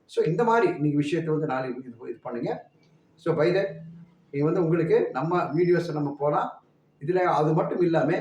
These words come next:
டிஸ்கிரிப்ஷன்ல நீங்க கொஞ்சம் நல்லா டீப்பா நீங்க படிச்சு பாருங்க. அந்த ஹோல் அந்த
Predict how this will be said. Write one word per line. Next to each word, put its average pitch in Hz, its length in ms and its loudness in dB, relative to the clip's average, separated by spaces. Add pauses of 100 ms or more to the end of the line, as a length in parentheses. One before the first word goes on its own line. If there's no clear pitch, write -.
(140)
டிஸ்கிரிப்ஷன்ல 175 640 -2
நீங்க 165 220 0
கொஞ்சம் 160 220 -2
நல்லா 160 300 2 (180)
டீப்பா 180 360 -2
நீங்க 156 180 2
படிச்சு 170 360 -4
பாருங்க. 127 320 -2 (500)
அந்த 147 160 0
ஹோல் 214 400 6
அந்த 151 240 2